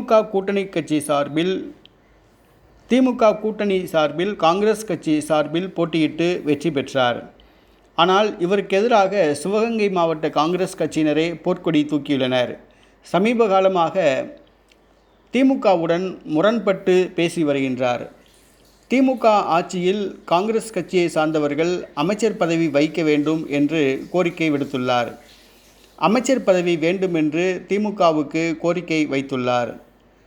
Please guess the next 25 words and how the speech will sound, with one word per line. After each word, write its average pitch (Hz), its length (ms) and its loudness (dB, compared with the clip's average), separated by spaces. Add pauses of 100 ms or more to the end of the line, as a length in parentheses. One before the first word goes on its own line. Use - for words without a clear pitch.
(300)
இவருடைய 190 400 4 (300)
பேச்சு 220 340 0 (240)
சலசலப்பை 190 580 0 (280)
ஏற்படுத்தியுள்ளது. 139 720 -2 (280)
தி 226 140 2
மு 233 80 0 (100)
க 208 80 4 (140)
கூட்டணி, 175 360 0 (840)
காங்கிரஸ் 202 440 2 (140)
தி 180 140 0
மு 190 160 -2
க 175 100 4 (120)
கூட்டணி 156 340 0 (260)
உறவு 190 240 4 (100)
முறிவுக்கு 165 460 -2 (100)
காரணமாக 160 640 0 (220)
அமைந்து 170 320 0
விடுமோ 156 300 0 (100)
என்று 135 240 -2 (160)
காங்கிரஸ் 165 440 -2
கட்சியினர் 139 460 0 (120)
பயப்படுகின்றனர். 127 760 -2 (920)
கார்த்தி 247 280 4 (100)
சிதம்பரம் 190 460 2
மீது 170 220 2